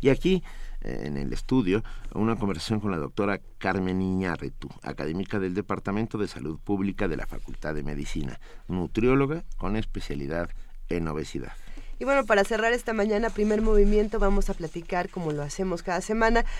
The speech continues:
Speaker 2: con Jorge Linares, coordinador del Programa Universitario de Bioética.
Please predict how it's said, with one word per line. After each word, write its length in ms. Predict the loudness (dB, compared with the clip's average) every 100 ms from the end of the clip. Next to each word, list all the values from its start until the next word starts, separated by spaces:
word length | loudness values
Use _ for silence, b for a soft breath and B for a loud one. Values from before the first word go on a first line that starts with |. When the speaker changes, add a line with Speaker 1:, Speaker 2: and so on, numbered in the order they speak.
| B
Speaker 2:
con 160 | 2 4
Jorge 300 | 6 4 4
Linares, 460 | 4 6 6 6 2
coordinador 480 | 0 2 2 2
del 160 | 0 0
Programa 320 | 0 2 2
Universitario 640 | 4 2 0 -2 0 2 4
de 100 | 4
Bioética. 640 | 4 4 2 0 -2 -2